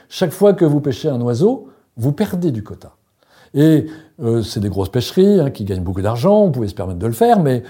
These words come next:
pour vous donner un ordre de grandeur, il y a eu un moment donné où la capture d'un seul oiseau marin coûtait en perte de quota au bateau qui l'avait fait l'équivalent de quinze mille dollars de perte de, de quota.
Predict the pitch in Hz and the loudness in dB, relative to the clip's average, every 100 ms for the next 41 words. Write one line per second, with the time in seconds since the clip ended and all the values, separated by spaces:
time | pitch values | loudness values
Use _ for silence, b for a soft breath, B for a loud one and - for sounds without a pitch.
0 | B 110 123 165 190 180 123 120 107 117 | B -4 0 2 2 2 0 0 -2 0
1 | 127 208 254 - B B 117 135 185 190 | 2 2 0 -8 B B -2 2 4 4
2 | 196 196 175 175 180 147 127 139 160 - | 4 2 2 2 2 2 2 0 -2 -2
3 | 131 214 214 226 202 180 160 143 127 113 | -2 -2 0 0 2 2 0 0 -2 -2
4 | 208 240 b b b - 208 214 196 135 | -4 -4 b b b -2 0 4 2 2
5 | 185 160 156 147 156 165 147 131 - 107 | -2 -2 -2 0 0 2 0 0 -8 -10
6 | 107 113 113 156 160 131 110 98 - 170 | -4 -4 0 0 0 -2 -4 -4 0 0
7 | 214 B B - 123 123 139 165 160 104 | 0 B B -8 -4 -2 0 0 -2 -4
8 | - _ - 247 196 208 170 147 143 180 | -12 _ -2 0 2 2 4 4 2 -2
9 | - _ _ 110 101 190 - 131 117 101 | -8 _ _ -8 -6 -6 -6 -6 -6 -6
10 | 104 92 - - | -10 -10 -14 -18